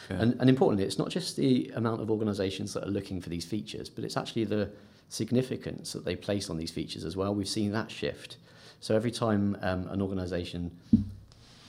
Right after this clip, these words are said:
Speaker 2: provides us with a requirement, they don't just tick a box and say, "Yeah, we need te-, team collaboration tools." They actually indicate how important it is to their business, and we've seen that rising significantly.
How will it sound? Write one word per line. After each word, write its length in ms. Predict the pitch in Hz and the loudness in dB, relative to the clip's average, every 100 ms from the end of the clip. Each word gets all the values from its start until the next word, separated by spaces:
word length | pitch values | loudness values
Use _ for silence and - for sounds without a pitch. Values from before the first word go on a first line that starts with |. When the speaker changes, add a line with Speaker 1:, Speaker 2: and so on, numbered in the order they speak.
| - - - - - | -20 -20 -20 -20 -2
Speaker 2:
provides 400 | 113 107 113 107 | 2 4 4 2
us 140 | 90 | -4
with 140 | 95 87 | -4 -4
a 60 | |
requirement, 640 | 85 87 110 107 76 71 73 | -4 -2 -2 -2 -4 -6 -6
they 140 | 95 | -6
don't 300 | 107 104 95 | -2 -2 -4
just 520 | - - - - - - - - | -6 -6 -6 -10 -14 -20 -20 -16
tick 200 | - - | -10 -8
a 60 | 80 | -4
box 340 | 85 - - | -4 -6 -10
and 80 | 82 | -8
say, 160 | 87 | -6
"Yeah, 140 | 92 92 | -4 -4
we 140 | 87 | -4
need 200 | 85 85 | -4 -6
te-, 160 | 90 92 - - | -8 -10 -12 -8
team 200 | 101 90 | -6 -4
collaboration 560 | 90 78 87 120 - | -4 -2 -2 -4 -8
tools." 360 | - 57 - - | -10 -10 -10 -8
They 120 | - | -6
actually 400 | - - 87 85 - - - | -6 -6 -6 -6 -10 -10 -2
indicate 360 | 117 101 101 | -2 0 -2
how 80 | 85 | -4
important 360 | 90 - - - | -4 -4 -6 -8
it 40 | |
is 60 | - | -10
to 80 | - | -8
their 80 | |
business, 360 | - - - - | -8 -8 -10 -6
and 120 | 95 | -4
we've 100 | 101 | -4
seen 180 | - 110 | -4 -4
that 140 | 107 - | -4 -2
rising 300 | 90 82 82 | -2 -2 -4
significantly. 680 | 85 - 69 - 82 - 82 | -8 -8 -10 -10 -10 -8 -10